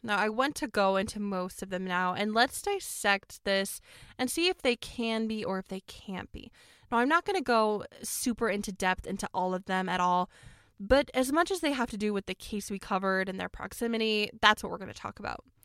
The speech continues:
First, we have John White. Now, John Brown, or John White, had reportedly been interrogated by police,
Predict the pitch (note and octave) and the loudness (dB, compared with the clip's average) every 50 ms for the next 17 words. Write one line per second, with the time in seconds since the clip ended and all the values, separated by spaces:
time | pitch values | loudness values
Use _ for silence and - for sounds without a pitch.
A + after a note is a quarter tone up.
0 | - _ _ _ _ _ _ _ _ - C#4+ E4 D#4 - E4+ E4 D4+ B3+ B3+ A#3 | -20 _ _ _ _ _ _ _ _ -2 0 0 0 0 0 0 2 4 6 8
1 | A3+ A3+ A3 G#3+ - - G3+ G3 - G#3 G3 F#3+ F#3 F#3 F#3 F#3 F#3 - - G3 | 8 8 6 4 0 -6 -10 -6 -2 0 2 4 4 2 2 -2 -4 -8 -12 -10
2 | G#3 G#3 F#3 F#3 F3+ - - - - - _ _ _ _ _ _ _ _ _ _ | -8 -6 -6 -6 -8 -10 -12 -14 -14 -14 _ _ _ _ _ _ _ _ _ _
3 | _ _ _ _ _ _ - B3 A3 A3 A3 A3 A3 A3 - - - G3+ G3+ G3+ | _ _ _ _ _ _ -4 -2 0 2 4 4 2 2 0 -2 -6 -10 -8 -4
4 | G#3+ A3+ A#3+ A#3+ B3+ C4 C#4 C#4+ D4 D4+ D#4 D4+ - - A3 - _ _ _ _ | 0 2 4 6 6 6 6 6 6 4 0 -2 -4 -8 -14 -20 _ _ _ _
5 | _ _ - G3+ G3+ G3+ G3 G3 F#3+ F#3+ F#3+ F#3+ F#3+ F#3+ - - F#3+ F#3+ F#3+ F#3+ | _ _ -6 -2 0 2 2 4 2 2 2 2 0 -2 -2 -4 -4 -4 -4 -6
6 | - - G3+ F#3+ G3 G3 G3 G3 G3 F#3+ G3 F#3+ F3+ F#3 F#3 F#3 - - - - | -4 0 0 2 2 2 2 0 -2 -2 -2 0 0 0 0 -2 -6 -8 -10 -10
7 | - - - F#3+ G3+ G3+ G3+ G3+ G3 G#3 G#3 G3 - - - C#4+ C#4+ C4+ C4 B3 | -10 -10 -10 -6 -2 -2 -2 -2 -2 -2 -4 -4 -4 -2 -2 -2 -2 -4 -4 -2
8 | C4 B3+ A3 - - G3+ G3 G3 G3 G3+ - G3+ G#3+ - - G#3 G3 F#3+ F#3 F#3+ | -2 -2 -2 0 0 2 2 2 0 -2 -4 -6 -6 -6 -4 -2 -2 -2 -2 -2
9 | F#3 F#3 F#3 F#3 G3 _ - F3+ F#3 F#3 - - - F#3+ F#3 F#3+ F#3+ F#3+ G3 - | -2 -2 -2 -4 -6 _ -4 -4 -2 -4 -4 -6 -6 -6 -6 -6 -6 -8 -8 -10
10 | - - | -12 -12